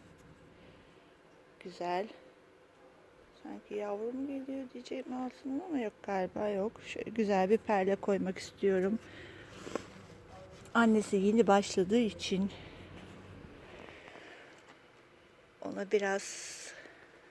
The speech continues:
şey tanımak istiyorum. İhtimas tanımak istiyorum.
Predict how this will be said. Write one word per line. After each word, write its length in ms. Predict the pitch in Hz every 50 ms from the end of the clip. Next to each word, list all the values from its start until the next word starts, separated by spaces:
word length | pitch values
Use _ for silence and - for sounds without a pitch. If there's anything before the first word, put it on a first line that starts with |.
| - - - - - -
şey 280 | - - - - - 180
tanımak 440 | - - 202 202 196 196 196 196 -
istiyorum. 600 | - - - - - 196 190 190 190 196 196 202 202 - - - - - - - - - - - - - - - - - - - - - - - - - - - - - - - - - - - - - - - - - - -
İhtimas 500 | 202 - - - - - - 202 202 -
tanımak 460 | - - - 196 190 190 190 196 - -
istiyorum. 560 | - - - - - 190 185 190 185 190